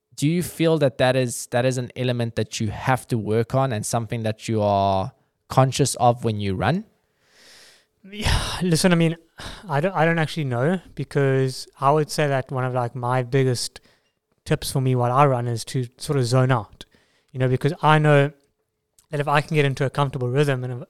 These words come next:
Speaker 2: I zone out and not fixate on how many kilometers it's been or, or stuff like that,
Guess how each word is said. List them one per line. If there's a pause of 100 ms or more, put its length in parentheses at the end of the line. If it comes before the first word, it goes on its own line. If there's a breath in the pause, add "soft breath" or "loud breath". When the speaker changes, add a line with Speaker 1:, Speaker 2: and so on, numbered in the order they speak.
Speaker 2:
I
zone
out (440 loud breath)
and
not (320 soft breath)
fixate
on (260 soft breath)
how
many
kilometers
it's
been
or,
or
stuff
like
that,